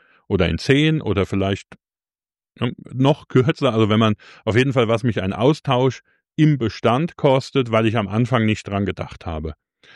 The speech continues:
Es sind hier in der Bausumme, gut, je nachdem, wie man baut, ne, aber ein, ein sehr, sehr geringer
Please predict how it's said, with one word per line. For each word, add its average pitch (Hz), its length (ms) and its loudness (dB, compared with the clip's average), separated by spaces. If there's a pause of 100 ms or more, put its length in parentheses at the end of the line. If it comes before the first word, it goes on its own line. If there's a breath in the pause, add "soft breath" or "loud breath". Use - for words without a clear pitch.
(140 soft breath)
Es 98 140 -6
sind 135 220 4
hier 135 500 2 (640)
in 123 120 0
der 117 120 4
Bausumme, 127 800 0 (500)
gut, - 160 -8
je 110 100 -2
nachdem, 104 300 -2
wie 117 120 2
man 101 180 2
baut, 170 360 -2
ne, 131 180 -4
aber 110 320 2 (400)
ein, 120 180 0
ein 120 140 2
sehr, 147 320 4
sehr 123 200 0
geringer 107 520 2